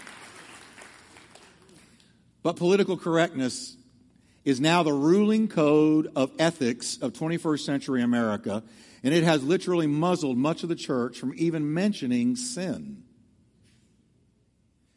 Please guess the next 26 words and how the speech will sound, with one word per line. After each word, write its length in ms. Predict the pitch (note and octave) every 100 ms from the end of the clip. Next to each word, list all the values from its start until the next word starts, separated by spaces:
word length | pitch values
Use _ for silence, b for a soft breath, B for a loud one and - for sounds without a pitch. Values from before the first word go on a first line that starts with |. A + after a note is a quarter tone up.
| _ _
You 120 | F3
shouldn't 300 | F3 F#3+ D#3
do 160 | A3 G#3
that 200 | A#2+ A#2
because 180 | C3+ D#3+
that 120 | E3+
makes 160 | E3
people 260 | D#3+ F3 D3
feel 200 | E3+ D#3
bad 220 | D3 F#3
about 200 | F3 D3+
themselves 360 | C#3+ B2+ D3 C3+ B B
and 100 | C3+
hurts 200 | D#3 C#3
their 100 | B2
self-esteem. 840 | B2+ A#2 A2+ - C3 G#2+ D#2+ C#2 - _ _ _ _ _ b b b
The 80 | C3
sel-, 280 | G#3 G#3 F3+
whole 200 | A3+ A3
self-esteem 960 | A3+ G#3 E3+ - - - - G#3 G3+
thing 180 | D3+ A#2+
is 100 | A#2
a 60 | B2
bunch 240 | E3 F3+
of 180 | A#2 F#2+
garbage. 760 | E3+ G#3+ E3 E2 - - -